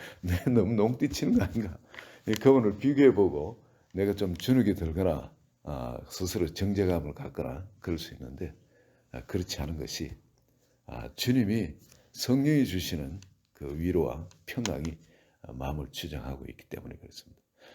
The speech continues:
그러나 여러분, 나는 그분을 보면서 우리 한 분 한 분한테 말씀드리고 싶은 것은 우리는 성령께 사로잡혀 사는 것이 그게 가장 큰 행복이고 하나님이 기뻐하시는 겁니다. 그렇지만은 여러분, 우리에게는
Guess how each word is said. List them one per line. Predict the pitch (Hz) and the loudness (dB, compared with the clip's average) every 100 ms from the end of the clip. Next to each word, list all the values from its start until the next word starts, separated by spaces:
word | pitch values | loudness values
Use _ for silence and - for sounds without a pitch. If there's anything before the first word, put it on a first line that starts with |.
| - | -20
그러나 | - 101 107 | -2 6 8
여러분, | 104 101 80 92 - _ _ _ - | 8 6 4 -6 -10 _ _ _ -2
나는 | 101 98 | 0 2
그분을 | 123 120 104 | 2 4 4
보면서 | 98 87 80 82 73 65 - - | 2 2 -2 -2 -4 -4 -12 -6
우리 | 98 90 | 0 0
한 | 80 104 | 0 0
분 | 92 | 0
한 | 87 | 0
분한테 | 85 73 69 73 65 98 - | 0 -2 -6 -6 -6 -8 -8
말씀드리고 | 73 73 78 87 82 78 76 | -4 -4 -4 -6 -4 -4 -4
싶은 | - - | -8 -12
것은 | - - - - - - - | -14 -12 -12 -14 -20 -14 4
우리는 | 120 117 | 6 6
성령께 | 101 135 156 156 143 135 | 2 0 2 2 2 0
사로잡혀 | - 104 113 110 139 | 0 2 4 4 0
사는 | - 87 90 | 0 -2 -2
것이 | 78 - 64 95 - - - - | -4 -6 -10 -12 -16 -20 -20 -4
그게 | 95 104 | 2 4
가장 | - 80 80 98 | 4 0 0 -2
큰 | 98 82 | -4 -8
행복이고 | 76 107 92 73 87 85 - - | -4 -2 -2 -2 -4 -8 -16 -20
하나님이 | - 107 92 73 | -4 0 0 -2
기뻐하시는 | - - 73 - - - | -6 -6 -4 -6 -8 -12
겁니다. | - - - - | -14 -16 -20 2
그렇지만은 | 127 123 101 101 104 117 - - _ _ _ _ _ _ _ _ _ _ 110 | 4 6 4 2 2 2 -2 -18 _ _ _ _ _ _ _ _ _ _ 4
여러분, | 107 95 95 - _ _ _ | 4 4 -2 -14 _ _ _
우리에게는 | 104 123 160 151 143 131 107 76 - | 4 8 10 8 6 4 2 -2 -8